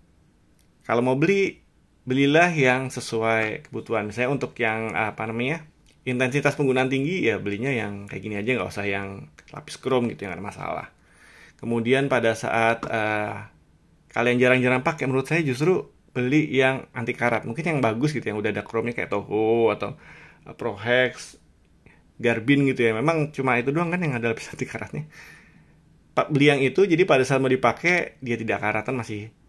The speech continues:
tajam gitu ya, masih cukup tajam. Biarpun dia mungkin masih kalah tajamnya dengan yang tidak ada lapisan chrome-nya, karena itu memang udah jelas yang,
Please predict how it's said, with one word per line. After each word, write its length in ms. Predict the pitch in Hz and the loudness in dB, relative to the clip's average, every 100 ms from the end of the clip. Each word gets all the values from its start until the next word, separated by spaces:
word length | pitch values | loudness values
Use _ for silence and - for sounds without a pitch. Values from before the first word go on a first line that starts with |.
| _ _ _ - | _ _ _ -8
tajam 240 | 104 104 | -4 -4
gitu 240 | 90 - - | -6 -10 -12
ya, 160 | 90 104 | -14 -16
masih 240 | - - | -16 -8
cukup 240 | 139 139 - | -4 -4 -2
tajam. 400 | 101 98 101 104 - - _ _ - | -6 -6 -8 -12 -18 -20 _ _ -8
Biarpun 320 | 104 120 123 | -6 -4 0
dia 160 | 120 | 0
mungkin 240 | 117 131 127 | -2 -4 -6
masih 180 | 110 - | -6 -2
kalah 320 | 101 104 104 | -2 -2 -4
tajamnya 320 | 107 107 117 | -6 -4 -2
dengan 300 | 110 110 113 | -2 -4 0
yang 240 | 135 135 131 - - - | 2 2 -2 -8 -18 -10
tidak 320 | - 120 113 113 | -2 2 2 2
ada 160 | 107 | 0
lapisan 260 | 107 110 107 | -2 -6 -6
chrome-nya, 460 | 104 98 101 95 | -6 -6 -10 -12
karena 180 | 101 110 | -8 -8
itu 140 | 110 123 | -6 -6
memang 260 | 110 104 | -6 -6
udah 80 | 98 | -6
jelas 220 | 113 110 | -6 -6
yang, 220 | 113 104 | -8 -12